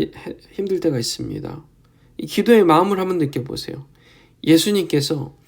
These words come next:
하나님 아버지께 간구하는 거예요. "아버지, 제가 이러기를 원합니다. 저기를, 저러기를 원합니다. 주님, 이렇게 됐으면 좋겠습니다. 저렇게 됐으면 좋겠습니다. 주님, 아버지의 뜻이 어디에 계십니까?"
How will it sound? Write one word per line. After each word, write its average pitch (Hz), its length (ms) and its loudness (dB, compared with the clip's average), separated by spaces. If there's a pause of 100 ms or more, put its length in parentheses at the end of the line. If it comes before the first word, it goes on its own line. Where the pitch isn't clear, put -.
(380)
하나님 240 500 2
아버지께 165 840 -2 (440)
간구하는 170 720 0
거예요. - 240 -12 (580)
"아버지, - 920 -2 (340)
제가 185 260 -4
이러기를 233 500 0
원합니다. - 600 -4
저기를, 240 400 -2
저러기를 226 400 0
원합니다. - 580 -8 (500)
주님, 233 640 0 (500)
이렇게 226 320 -2
됐으면 208 320 -2
좋겠습니다. - 760 -10 (240)
저렇게 233 320 0
됐으면 208 340 -4
좋겠습니다. - 720 -16 (440)
주님, 220 280 0
아버지의 214 480 2
뜻이 - 240 -4
어디에 165 300 -2
계십니까?" - 1040 -12